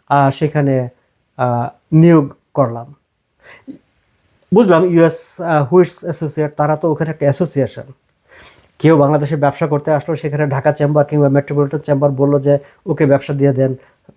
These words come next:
আহ, গভর্নমেন্ট কি তাকে ব্যবসা দিয়ে দিবে? নাকি গভর্নমেন্ট তার মতো, তার মেকানিজমে সেগুলোকে একটু যাচাই বাছাই করার চেষ্টা করবে? ফলে এই যে পুরো গমের বিষয়টা নিয়ে, সেই বিষয়টায় প্রায়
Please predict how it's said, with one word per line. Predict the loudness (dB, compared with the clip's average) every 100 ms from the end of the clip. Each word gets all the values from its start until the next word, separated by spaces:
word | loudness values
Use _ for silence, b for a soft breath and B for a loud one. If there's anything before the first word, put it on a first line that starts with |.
| -2
আহ, | 0 0 -2
গভর্নমেন্ট | 0 0 0 -4
কি | -6
তাকে | -6 -4
ব্যবসা | -6 -4
দিয়ে | -6
দিবে? | -4 -4 -6 -12 _ _ _ _ _ -4
নাকি | 0 2
গভর্নমেন্ট | 4 2 2 -2
তার | -2 -2
মতো, | -4 -4 -4
তার | 0 -2
মেকানিজমে | 0 -2 -2 -2 -2 -4
সেগুলোকে | -4 -4 -4 -4
একটু | -6 -4
যাচাই | -2 -2
বাছাই | -4 -6
করার | -10 -10
চেষ্টা | -10 -10 -12
করবে? | -14 -18 -20 _ _ _ _ _ _ _ _ _ _
ফলে | 2 4 2 B B -14 2
এই | 4 4
যে | 0
পুরো | -4 -4 -6 -2
গমের | 0 0 0
বিষয়টা | -2 -6 -4 -4
নিয়ে, | -2 -4 -6
সেই | -6 -8
বিষয়টায় | -4 -2 0 0 -2 b b b _
প্রায় | 0 2 2